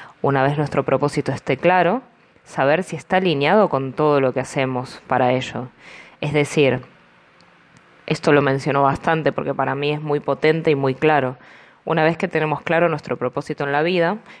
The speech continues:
muchas veces a ese propósito le ponemos situaciones X, ¿no? Momentos concretos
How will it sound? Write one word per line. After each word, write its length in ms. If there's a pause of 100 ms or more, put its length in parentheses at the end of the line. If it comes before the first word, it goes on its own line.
(120)
muchas 220
veces 240
a 60
ese 160
propósito 480
le 100
ponemos 340
situaciones 680
X, 500
¿no? 260
Momentos 440
concretos 720